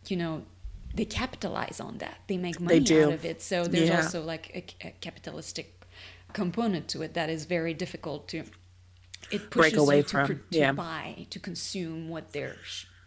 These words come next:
Speaker 2: Presenting.
Speaker 1: basically.
Speaker 2: Exactly. Yeah. Mm-hmm. It's, it's, it's wild. I was one of those individuals that signed up for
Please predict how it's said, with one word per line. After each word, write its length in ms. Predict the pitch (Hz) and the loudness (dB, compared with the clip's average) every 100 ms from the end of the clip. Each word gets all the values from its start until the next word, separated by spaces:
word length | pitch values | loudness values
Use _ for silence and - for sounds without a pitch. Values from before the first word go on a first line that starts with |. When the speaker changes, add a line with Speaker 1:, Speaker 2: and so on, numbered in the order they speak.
| - - - | -20 -20 -6
Speaker 2:
Presenting. 500 | 147 175 190 196 143 | 6 8 8 8 4
Speaker 1:
basically. 240 | 143 - 156 | 0 2 2
Speaker 2:
Exactly. 520 | 151 151 143 143 131 - | 6 6 6 4 2 0
Yeah. 240 | 165 139 127 - - | 4 4 4 -4 -6
Mm-hmm. 540 | 156 147 147 151 147 143 | -2 -2 -2 -4 -4 -4
It's, 480 | 156 151 - - - | -6 -6 -12 -14 -10
it's, 340 | - - - - | -10 -10 -16 -10
it's 260 | 165 156 - | -8 -8 -6
wild. 600 | 156 151 147 156 156 - - | -4 -2 -2 -4 -6 -12 -4
I 240 | 160 151 151 | -2 0 0
was 220 | 151 139 | 0 -2
one 140 | 147 | -4
of 80 | 147 | -4
those 200 | 147 139 | -6 -6
individuals 640 | 143 139 139 139 143 143 - | -6 -6 -4 -6 -4 -8 -6
that 220 | 143 - - - - - - | -6 -6 -12 -18 -18 -18 -10
signed 480 | - - 151 143 139 | -4 -2 0 -2 -2
up 240 | 135 - | -4 -6
for 500 | - 147 135 139 147 | -8 -6 -4 -4 -6